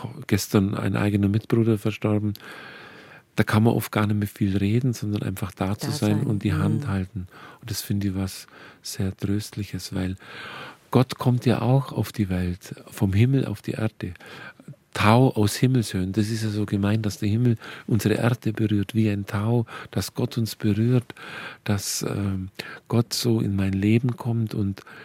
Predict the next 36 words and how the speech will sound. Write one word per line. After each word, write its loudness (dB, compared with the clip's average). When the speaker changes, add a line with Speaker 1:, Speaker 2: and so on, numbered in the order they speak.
Speaker 1:
ich 4
sage 4
immer, 4
Glaube 2
muss 2
unter 0
die -2
Haut -4
gehen, -6
also -2
du 0
musst 0
berührt 2
werden. -4
Wenn 2
du 2
nicht -6
berührt 2
bist, -4
das -4
ist -4
wie 6
wenn 6
ich 8
in 4
der 6
Liebe 4
nicht 2
berührt 2
bin, 2
dann -2
kann -2
ich 0
auch -2
nicht -2
lieben. -4